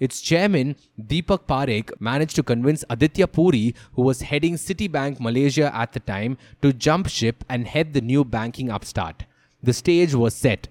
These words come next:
This was H D F C Bank's moment to shine. But they didn't exactly set the stage on fire the first year. In fact, the performance was quite disappointing.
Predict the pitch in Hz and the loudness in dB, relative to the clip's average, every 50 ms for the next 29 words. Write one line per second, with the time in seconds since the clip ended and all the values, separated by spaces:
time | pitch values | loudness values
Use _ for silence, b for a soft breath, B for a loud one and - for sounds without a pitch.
0 | b b b b b b 107 107 170 185 - - 143 131 - - 127 156 151 - | b b b b b b 0 4 4 4 4 4 0 -2 -2 -2 -4 -4 -4 -2
1 | - 180 170 160 135 - - 175 160 131 131 120 123 131 139 - - - 123 139 | 0 0 2 0 0 -2 -4 -4 -2 -2 -2 -2 -2 -2 -4 -6 -4 0 2 4
2 | 151 170 180 165 - 156 - - 123 95 90 90 85 73 - _ _ _ _ _ | 4 4 2 2 2 0 0 0 -4 -4 -6 -8 -12 -16 -20 _ _ _ _ _
3 | _ _ _ _ - 127 160 165 - 165 156 143 185 202 196 - - - 123 120 | _ _ _ _ -2 0 2 4 4 4 4 4 4 2 2 0 -6 -8 -8 -8
4 | 110 107 139 165 170 180 - 208 202 - - 180 160 - 160 - - 151 143 143 | -4 -2 0 0 0 0 -2 -4 -4 -2 -2 -2 0 0 -2 -2 2 2 2 4
5 | 131 139 127 117 - 123 117 123 127 135 120 117 - - 143 143 147 139 - - | 4 2 0 0 -2 -2 0 0 0 0 0 -2 -2 0 2 2 2 2 0 -2
6 | 123 107 95 87 78 - _ _ _ _ _ _ - 147 143 - - 220 214 170 | -2 -2 -2 -2 -6 -10 _ _ _ _ _ _ -8 -8 -8 -4 0 0 2 2
7 | 127 127 - - - b b b b b b - 143 - 151 147 - - 208 196 | 0 -2 -4 -10 -18 b b b b b b -6 -4 -2 -2 -2 0 0 0 0
8 | 240 233 202 156 139 - 139 135 - - - 160 165 170 139 123 139 - - - | 0 -2 -2 -4 -4 -4 -4 -4 -4 -4 -4 -2 -2 -2 -4 -4 -4 -4 -4 -2
9 | 160 139 117 107 98 95 87 85 85 | -2 -2 -2 -2 -6 -8 -10 -12 -14